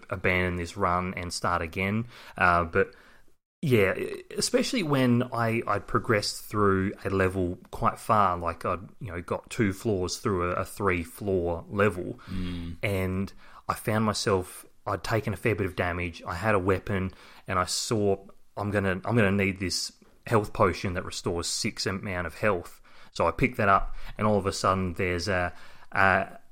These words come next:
Speaker 1: an enemy right underneath that does twelve points of damage, and I think, "Well, crap, I've gotta
Speaker 2: Now I've
Speaker 1: cl-,
Speaker 2: gotta
Speaker 1: I've got,
Speaker 2: deal with
Speaker 1: I've gotta
Speaker 2: this.
Speaker 1: clear this stack now." So it's as you say, if you can deal with as few stacks of cards as possible, that's the way to, to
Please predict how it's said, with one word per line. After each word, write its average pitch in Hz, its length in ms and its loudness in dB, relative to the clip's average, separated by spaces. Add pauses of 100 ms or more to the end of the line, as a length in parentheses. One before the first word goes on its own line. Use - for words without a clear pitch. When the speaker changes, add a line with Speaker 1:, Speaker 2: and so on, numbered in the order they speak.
Speaker 1:
an 117 100 2
enemy 110 300 6
right 104 380 6
underneath 98 420 0
that - 140 -8
does 90 220 -2
twelve 120 380 0
points 110 240 -4
of 95 120 -4
damage, 98 320 2
and 92 80 -2
I - 20 -6
think, 107 220 -6
"Well, - 240 -14
crap, - 640 -8
I've 120 140 -2
gotta 175 160 4
Speaker 2:
Now 98 80 2
I've 101 60 2
Speaker 1:
cl-, - 100 6
Speaker 2:
gotta 180 100 2
Speaker 1:
I've - 60 -2
got, 220 100 6
Speaker 2:
deal 143 80 2
with 95 160 0
Speaker 1:
I've 135 80 4
gotta 196 160 8
Speaker 2:
this. - 80 2
Speaker 1:
clear 117 220 4
this 98 180 -2
stack - 380 -4
now." 95 260 0
So 92 440 2 (280)
it's - 160 -6
as 139 160 4
you 127 120 -2
say, 95 460 0 (380)
if 98 160 -2
you 95 100 2
can 95 360 -2
deal 110 240 2
with 107 180 2
as 95 180 -4
few 151 360 -6
stacks - 400 -8
of - 100 -18
cards 104 300 -2
as 98 80 -6
possible, 107 760 -6
that's 120 280 2
the 120 100 4
way 101 340 4
to, 98 240 -2
to 92 180 -10